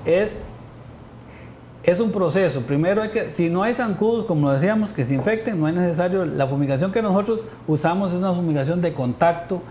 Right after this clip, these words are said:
Quiere decir que fumigamos, eh, en este momento y a los veinte minutos ya pasó el efecto de esa fumigación. Y si tenemos que ver, si, si nacen zancudos, sigue la infestación, ¿verdad? Entonces, por eso, eh, puntualizamos que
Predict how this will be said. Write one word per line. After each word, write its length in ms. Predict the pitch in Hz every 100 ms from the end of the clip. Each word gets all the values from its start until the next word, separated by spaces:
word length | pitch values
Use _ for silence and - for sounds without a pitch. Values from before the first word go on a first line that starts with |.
| - -
Quiere 200 | 160 180
decir 240 | 160 185
que 100 | 170
fumigamos, 680 | 139 135 135 156 165 190 180 - - - 147
eh, 380 | 143 143 139 -
en 180 | 147 156
este 180 | 160 190
momento 560 | 170 170 202 202 196
y 40 | 156
a 60 |
los 140 | 139 139
veinte 320 | 165 180 190
minutos 480 | 165 180 196 202 151
ya 180 | 151
pasó 480 | 180 170 160 180 190
el 160 | 151 143
efecto 480 | 127 160 165 - 160
de 100 | 165
esa 120 | 170
fumigación. 640 | 151 131 120 120 196 175 - - -
Y 100 | 143
si 160 | 135 131
tenemos 460 | - 147 180 208
que 80 | 208
ver, 260 | 208 208 151
si, 140 | 127
si 280 | 151 175 165 156
nacen 400 | 147 170 170 196
zancudos, 540 | 175 151 208 226 226 - -
sigue 340 | - 147 160
la 100 | 156
infestación, 680 | 156 135 110 120 107 104 101
¿verdad? 280 | 101 135 165 -
Entonces, 320 | - 170 208 208 - - - - -
por 160 | 139
eso, 420 | 151 175 214 - -
eh, 520 | - 139 131 127 120 - - -
puntualizamos 800 | 156 147 143 135 127 165 196 196 - - - - - -
que 400 | 151 160 160